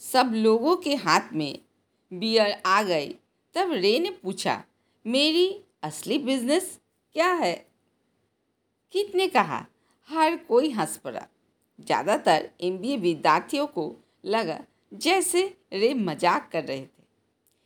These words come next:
किसी ने जवाब नहीं दिया, इसलिए रे ने दोबारा यही सवाल पूछा, "तुम्हारी नज़र में मेरा बिजनेस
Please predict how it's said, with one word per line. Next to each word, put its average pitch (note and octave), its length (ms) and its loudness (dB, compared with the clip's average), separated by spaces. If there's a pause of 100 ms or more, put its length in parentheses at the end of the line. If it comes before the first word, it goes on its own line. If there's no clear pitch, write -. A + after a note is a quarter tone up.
(220)
किसी F4+ 260 0
ने G#4 160 -2
जवाब G3 500 0
नहीं D#3+ 380 0
दिया, A#2+ 200 -10 (340)
इसलिए F3 540 -4 (300)
रे A3+ 320 2
ने G#3+ 300 -2 (300)
दोबारा F#3+ 720 2 (180)
यही A#3 260 -2
सवाल E3 380 4
पूछा, D#3 420 -6 (500)
"तुम्हारी A3 520 -2
नज़र G3+ 400 0
में D#3+ 280 -4 (320)
मेरा A3+ 320 0
बिजनेस A#3 760 -4